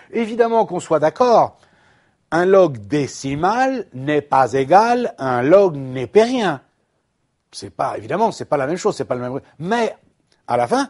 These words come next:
on retrouve exactement, heureusement, le même résultat. Ça veut dire qu'on peut utiliser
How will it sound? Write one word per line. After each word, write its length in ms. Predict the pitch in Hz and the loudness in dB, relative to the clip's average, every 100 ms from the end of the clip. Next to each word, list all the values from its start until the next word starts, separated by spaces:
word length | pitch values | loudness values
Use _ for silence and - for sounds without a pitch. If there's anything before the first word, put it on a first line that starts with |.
| _ | _
on 100 | 147 | 2
retrouve 460 | 139 147 - 330 214 _ _ - | 2 2 4 4 2 _ _ 2
exactement, 640 | 214 147 156 - 180 262 | 2 2 -4 -2 -2 0
heureusement, 680 | 123 131 127 139 226 269 - _ - | 0 2 2 0 0 0 -2 _ -10
le 140 | 117 | -6
même 180 | 180 214 | -4 -4
résultat. 320 | 180 202 185 | -4 -2 -2
Ça 120 | 143 | -2
veut 60 | 143 | -4
dire 120 | 180 | -4
qu'on 160 | - 156 | -4 -6
peut 180 | 156 170 | -4 -4
utiliser 680 | 151 175 170 151 160 139 | -4 -8 -8 -4 -2 -4